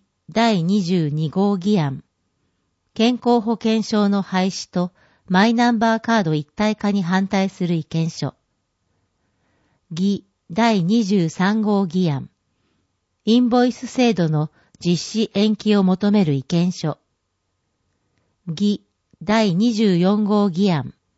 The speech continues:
学校給食の無償化を求める意見書。議第二十五号議案。物価高に見合う生活保護基準の引き上げを求める意見書。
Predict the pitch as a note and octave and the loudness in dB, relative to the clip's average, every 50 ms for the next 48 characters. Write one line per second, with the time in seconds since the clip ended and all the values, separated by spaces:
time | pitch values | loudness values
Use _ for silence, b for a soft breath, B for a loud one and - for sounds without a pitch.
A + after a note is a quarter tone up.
0 | _ _ _ _ _ _ _ _ _ _ _ _ - F#3 F#3 F3 - - B3+ C4 | _ _ _ _ _ _ _ _ _ _ _ _ -2 0 0 -2 -2 0 2 2
1 | C4 B3 - - C4+ B3+ A3 - G#3 - F3+ D#3 D#3+ D#3+ D#3 D#3 E3 - A3+ A3+ | 2 0 0 0 0 0 0 -2 -2 -2 -2 -2 0 0 0 0 -2 0 0 0
2 | A#3 A3+ - A3 A3 G#3+ G#3 G3+ F#3+ G3 - G3+ G3+ G#3 G#3 F3+ D3 C3+ B2 - | 0 0 2 2 2 4 4 2 2 0 0 0 0 0 0 0 0 -2 -4 -4
3 | - E3+ E3+ E3+ E3 - - C#3 C3+ - - _ _ _ _ _ _ _ _ _ | -4 -2 -2 -2 -4 -4 -6 -8 -8 -8 -10 _ _ _ _ _ _ _ _ _
4 | _ _ _ _ _ _ _ _ _ _ _ _ _ _ _ _ _ _ _ _ | _ _ _ _ _ _ _ _ _ _ _ _ _ _ _ _ _ _ _ _
5 | - D3+ E3 F#3 F#3+ F#3+ - - _ _ _ _ _ _ _ _ _ - A3 A#3 | -12 -6 -4 -4 -4 -4 -6 -8 _ _ _ _ _ _ _ _ _ 0 0 2
6 | A#3 G#3+ F3+ E3 F3+ A3 B3 A3+ A3+ A#3 G#3+ F#3 E3+ D3 E3 D#3 D3+ E3+ G#3 G#3+ | 2 2 2 2 2 2 2 2 2 2 2 2 2 0 0 0 0 2 2 2
7 | G#3 G#3+ F#3+ F#3 G#3+ G#3+ E3+ D3 C3 B2 A#2 G2+ - _ _ _ _ _ _ _ | 2 2 2 2 2 2 2 0 -2 -4 -8 -14 -20 _ _ _ _ _ _ _
8 | _ _ _ _ _ _ _ _ _ - E3 D3+ F#3+ F#3 F#3 _ - B3 B3 B3+ | _ _ _ _ _ _ _ _ _ -10 -4 -2 -2 -2 -2 _ -2 -2 0 0
9 | B3 - A3 F#3 F3 E3+ E3 D#3+ E3+ F3+ F#3 F3+ E3+ D#3 D#3 E3 b b b b | 0 0 0 0 0 0 0 2 2 2 2 4 2 2 0 -2 b b b b
10 | b _ - - G#3+ A#3+ A#3+ - B3 A#3+ - - G#3 F3 A3 A3+ G3 G#3 G#3 - | b _ -2 0 2 2 2 0 -2 -4 -4 -6 -4 -2 -2 0 0 -2 -2 -2
11 | A#3+ G#3 F3+ G3 E3+ D#3 D3 C#3+ C#3 - - - G#3+ G#3+ A3 G#3+ G#3 F#3+ G#3+ G3+ | -4 -2 0 0 0 0 0 -2 -4 -6 -4 0 2 2 4 4 2 2 2 2
12 | G3+ F#3 F3+ F3 - - G#3+ A3+ A3+ G3 D#3 D3 C3+ - - D#3 D#3 D3+ D3+ - | 2 2 2 0 0 0 2 2 2 2 2 0 -2 -2 -2 -2 -2 -2 -4 -6
13 | - C#3 C3 - | -8 -8 -8 -8